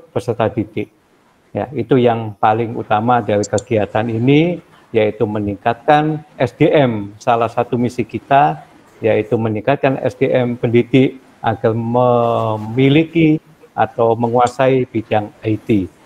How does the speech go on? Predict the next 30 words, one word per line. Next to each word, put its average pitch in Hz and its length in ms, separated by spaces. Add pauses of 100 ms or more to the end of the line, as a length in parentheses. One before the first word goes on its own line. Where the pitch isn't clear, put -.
(220)
Sekali 117 400
lagi 147 160
saya 120 240
ucapkan 117 240
terima 113 320
kasih. 156 480 (400)
Kegiatan 123 480
ini 131 240
juga 120 320
terselenggara 120 720
atas 123 160
kerjasama 135 960 (220)
teman-teman 127 880
ya, 127 320 (240)
S 120 160
M 117 160
K 123 100
N 120 160
Nur 113 140
Sampean, 156 640 (400)
kemudian 123 480
dari 123 320
Google 131 480
for 135 240
Education, 160 800 (340)
dan 120 220
juga 117 320
dari 117 320 (160)
Revo 113 400
Indonesia. 104 640